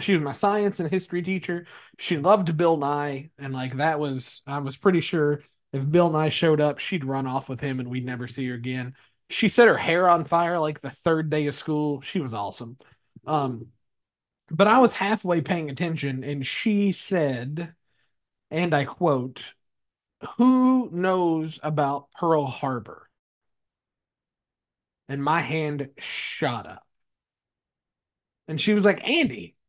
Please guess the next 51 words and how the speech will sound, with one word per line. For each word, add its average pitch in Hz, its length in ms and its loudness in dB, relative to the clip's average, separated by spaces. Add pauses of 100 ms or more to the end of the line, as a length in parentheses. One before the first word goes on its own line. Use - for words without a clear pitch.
(340)
what 254 180 0
do 294 80 2
you 277 80 4
know 240 160 6
about 185 320 2
Pearl 160 240 -4
Harbor?" 117 480 -12 (1000)
And 208 120 4
you 277 120 8
would 240 120 6
think 294 240 6
after 214 200 4
the 175 140 -2
second 254 340 2
time 196 280 0
she 147 220 -6
said 254 320 0
it, 127 200 -6 (380)
it 180 100 0
would 151 220 -2
clue 233 200 4
me 190 260 4
in 160 180 0
that 131 140 -4
I 175 160 -2
didn't 175 260 -4
hear 180 240 -2
right. - 380 -16 (640)
And 226 100 8
I 240 120 10
said, 269 160 8
"He's 294 320 8
that 233 220 4
guy 247 280 4
that 220 140 4
I 214 100 4
listened 220 380 2
to 226 120 2
with 208 160 4
my 190 160 -2
mama 214 280 2
on 180 300 0
the 151 80 -6
radio, 147 520 -4
you 147 180 -6
know, 165 240 2
the 160 140 -2
rest 185 320 4
of 160 140 2
the 139 60 -8
story." 101 420 -6